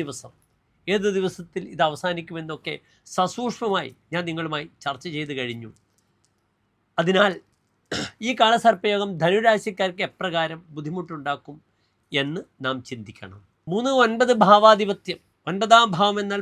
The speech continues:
പൂർവികമായ ഉപാസനാമൂർത്തികളൊക്കെ ആകുന്നു. അത് വ്യക്തിയുടെ കാര്യത്തിലാണ്. ഇവിടെ രാഷ്ട്രത്തിൻ്റെ കാര്യത്തിൽ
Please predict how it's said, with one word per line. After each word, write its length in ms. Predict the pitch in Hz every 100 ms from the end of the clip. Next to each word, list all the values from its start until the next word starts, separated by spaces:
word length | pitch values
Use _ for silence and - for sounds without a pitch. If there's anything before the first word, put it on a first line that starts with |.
| 165
പൂർവികമായ 600 | 185 202 190 185 175 165 - 147
ഉപാസനാമൂർത്തികളൊക്കെ 1120 | 175 180 190 180 170 156 147 165 139 127 139 120
ആകുന്നു. 220 | 113 117 _ _ _ _ _ _ _ _ _ _ _
അത് 100 | 196 233
വ്യക്തിയുടെ 420 | 220 - 269 254 220
കാര്യത്തിലാണ്. 560 | 190 151 120 107 85 _ _ _ _ _ _ _ _ _ _ _ _ _ _
ഇവിടെ 160 | 190 240 196
രാഷ്ട്രത്തിൻ്റെ 580 | 190 233 285 269 269 254
കാര്യത്തിൽ 380 | 202 165 147 123